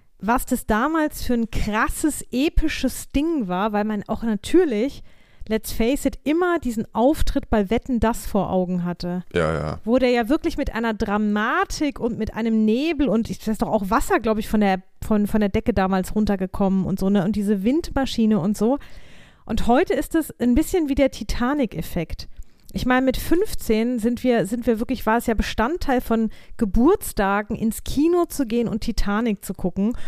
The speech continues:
Speaker 1: Und heute ist es so ein Film, der wird so, ach, bringen die schon wieder Titanic, so? Also es ist so krass,
Speaker 2: <laughs>
Speaker 1: wie das so, ähm,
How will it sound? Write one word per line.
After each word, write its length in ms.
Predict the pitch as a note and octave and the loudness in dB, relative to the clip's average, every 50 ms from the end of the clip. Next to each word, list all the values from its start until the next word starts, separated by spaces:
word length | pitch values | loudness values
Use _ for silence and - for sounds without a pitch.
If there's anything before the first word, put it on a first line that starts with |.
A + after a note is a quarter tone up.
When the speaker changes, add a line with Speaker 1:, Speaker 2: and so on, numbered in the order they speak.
| - - | -2 -4
Speaker 1:
Und 160 | - G#3 - G3+ | -4 -2 0 2
heute 240 | A3+ B3+ D#4 F4 | 4 2 2 2
ist 180 | C#4+ D4 - - | 0 -2 -4 -6
es 120 | D4 - | -6 -4
so 100 | - B3+ | 0 0
ein 100 | A#3 A#3+ | 0 0
Film, 360 | A3+ - - A#3+ B3 C#4 D4 C4+ | -2 -2 0 0 2 2 2 2
der 180 | C#4 B3 G#3 | 0 2 2
wird 160 | B3+ C4 - | 0 -2 -2
so, 220 | - - C4+ A#3 - | -2 -2 -2 -2 -2
ach, 120 | - - - - | -4 -6 -6 -6
bringen 220 | - - F#3 G3 F#3+ | -6 -4 -2 0 0
die 140 | F#3 F#3 | 0 -2
schon 220 | - - G3 F#3 F3 | -2 -2 -2 -2 -2
wieder 240 | F3 F#3 C4 C#4+ - | 0 0 0 0 -2
Titanic, 680 | - C#4 - - - B3 A#3+ C4 C#4+ D#4 D#4+ D#4 - | -2 -6 -6 -6 -6 -4 -4 -4 -4 -4 -4 -4 -6
so? 280 | - A#3+ A#3+ C#4 D#4 E4 E4 - - - - - - - - - | -6 -4 -2 0 0 -2 -4 -8 -16 -18 -16 -16 -16 -16 -12 -6
Also 200 | - - G#3 C4+ | -4 -2 0 0
es 80 | B3+ | -2
ist 80 | - - | -4 -6
so 80 | - - - | -8 -6 -2
krass, 400 | - - G#3+ C4+ - A3 - - | 0 0 2 2 0 -2 -2 0
Speaker 2:
<laughs> 0 | |
Speaker 1:
wie 100 | B3 A#3+ | 0 2
das 200 | A#3+ A#3+ - - | 2 2 0 0
so, 300 | A#3 A3 A3 A3 G#3+ - - | 0 2 2 2 2 0 0
ähm, 540 | - G#3 G3+ G3+ G3+ G3+ G3+ G3+ G3 F#3+ | 0 0 0 0 0 -2 -2 -2 -2 -4